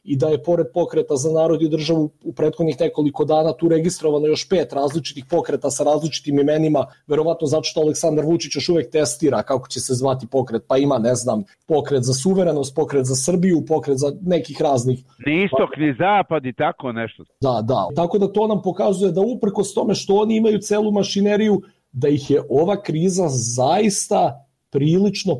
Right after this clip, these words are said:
Speaker 1: pomerila i da su došli u jednu situaciju u kojoj su, se nisu našli trinaest godina, a to je da igraju sa protivnikom na terenu koji oni sami ne kontrolišu. Jer S N S uvek kada igra sa, ajde da kažemo, redovnim političkim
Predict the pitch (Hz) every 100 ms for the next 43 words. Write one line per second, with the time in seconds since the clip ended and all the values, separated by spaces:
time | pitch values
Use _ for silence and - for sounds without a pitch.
0 | - 160 165 147 123 120 120 127 - 120
1 | 131 - 226 202 180 196 196 165 - 170
2 | 170 233 180 185 - 185 185 - 160 196
3 | 208 196 - 156 190 196 170 175 196 185
4 | 175 - 196 190 175 - _ - 123 151
5 | 208 226 196 180 165 - 139 147 175 185
6 | 190 180 175 156 147 135 143 151 175 185
7 | 185 156 - 156 170 170 160 - 156 165
8 | 151 131 139 127 107 95 - - _ _
9 | - 120 160 165 170 165 170 - 170 185
10 | 170 - - 135 131 135 131 - _ -
11 | 165 160 139 - 135 139 151 170 156 147
12 | 170 151 127 110 110 107 131 135 131 -
13 | 113 101